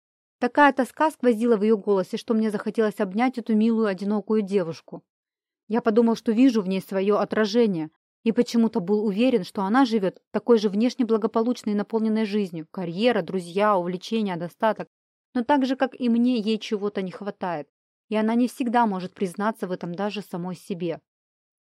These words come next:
Она слегка улыбнулась и сказала: "Однажды мне в голову пришла странная идея.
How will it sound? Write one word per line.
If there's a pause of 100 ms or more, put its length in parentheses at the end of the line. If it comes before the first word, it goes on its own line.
(340)
Она
слегка
улыбнулась
и
сказала: (880)
"Однажды
мне
в
голову
пришла
странная
идея.